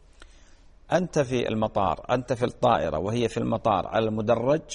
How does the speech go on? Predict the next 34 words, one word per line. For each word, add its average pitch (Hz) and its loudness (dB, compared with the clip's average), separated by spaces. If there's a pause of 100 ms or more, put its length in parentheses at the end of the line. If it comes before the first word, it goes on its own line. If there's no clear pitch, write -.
(680)
لا 143 2
يحق - -2
لك 123 -2
الفطر 139 -2 (600)
م-، - -8
لأنك 113 -2
ما 123 0
زلت 131 -2
مقيما، 107 -2 (420)
إلا 147 2
في 135 -2
حالة 101 0
واحدة، - -6 (720)
إذا 120 0
كان 156 0
المطار 139 2
في 143 -4
غير 143 2
بلدك، 123 0 (1000)
يعني 95 -4
انتقلت 131 0
من 113 0
مدينتك 117 0 (840)
إلى 120 0
مدينة 143 2
ثانية 117 2
مسافرا 120 0
إليها 101 0
حتى 120 -4
تقلع 127 0
من 110 0
المطار 107 2
من 95 -4
هناك، 131 -2